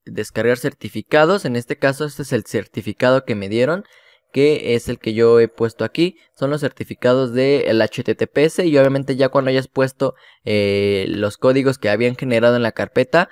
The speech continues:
ahora sí ya te va a salir lo que es el H T T P S. Pero obviamente, como te menciono, debes de, em, aquí guardar los ca-, los cambios e instalar. Y aquí debes de agregar más contenido, eh, mixto, eh, con el, vas a instalar esta extensión y vas a ingresar entradas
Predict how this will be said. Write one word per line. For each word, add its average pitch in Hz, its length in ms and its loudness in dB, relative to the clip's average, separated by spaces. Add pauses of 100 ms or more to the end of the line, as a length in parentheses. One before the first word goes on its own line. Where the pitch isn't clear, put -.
(280)
ahora 139 300 6
sí 135 140 -6
ya 131 140 4
te 131 120 2
va 127 80 2
a 127 40 -2
salir 123 320 -2
lo 120 160 0
que 117 120 -2
es - 120 -6
el 110 160 -2
H 110 200 -4
T 110 140 -10
T 110 120 -8
P 143 180 -2
S. 185 220 -2
Pero 151 200 2
obviamente, 147 340 0
como 120 220 -6
te 165 120 -2
menciono, 147 480 -4 (380)
debes 131 440 0
de, 151 320 6 (320)
em, 104 560 -4 (640)
aquí 135 240 -4
guardar 120 320 4
los 120 140 -2
ca-, - 220 -4
los 107 360 -2
cambios 151 400 2
e 123 60 0
instalar. 120 560 -2 (420)
Y 170 280 0
aquí 143 280 0
debes 139 320 2
de 120 80 2
agregar 113 400 0
más 139 200 -6
contenido, 123 680 -4
eh, 110 340 -4
mixto, 151 680 0
eh, 107 220 -6
con 104 260 -4
el, 101 180 -6
vas 127 180 2
a 147 40 -4
instalar 123 320 2
esta 127 160 -4
extensión 120 560 -2
y 135 120 -4
vas 135 220 0
a 156 40 -4
ingresar 131 520 0
entradas 135 720 0